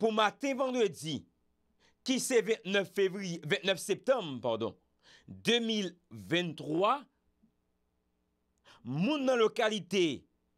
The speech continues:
Toman Koujòl nan komin Akayè yo leve, jwenn nenpòt senk moun ki mouri,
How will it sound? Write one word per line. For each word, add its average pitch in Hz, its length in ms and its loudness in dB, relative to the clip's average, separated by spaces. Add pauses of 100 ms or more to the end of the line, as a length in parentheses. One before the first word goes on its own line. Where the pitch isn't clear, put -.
(500)
Toman 214 480 4
Koujòl 180 800 -2 (720)
nan 190 220 2
komin 202 380 0
Akayè 214 640 0 (880)
yo 180 160 2
leve, 220 320 4
jwenn 262 640 -2 (500)
nenpòt 202 520 0
senk - 440 -8
moun 240 280 -2
ki 196 200 -4
mouri, 175 340 -2